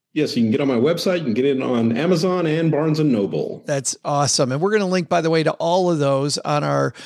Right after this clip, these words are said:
Speaker 2: website and, of course, at stacking benjamins dot com in the show notes and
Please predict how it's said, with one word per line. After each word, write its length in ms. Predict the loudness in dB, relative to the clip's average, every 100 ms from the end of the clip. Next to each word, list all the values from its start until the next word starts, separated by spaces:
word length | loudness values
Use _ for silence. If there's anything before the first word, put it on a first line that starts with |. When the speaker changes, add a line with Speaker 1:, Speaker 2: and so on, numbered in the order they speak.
| -20 -16 0
Speaker 2:
website 580 | 0 2 2 4 2 2
and, 140 | -2
of 140 | -2
course, 480 | -4 0 2 2 0 -4
at 120 | -6
stacking 300 | 0 0 2
benjamins 360 | 0 0 -2 2
dot 180 | 0
com 340 | 2 2 2 0
in 180 | -2 -4
the 80 | -2
show 240 | 2 2
notes 340 | 4 2 0 -2
and 480 | 0 2 4 2 0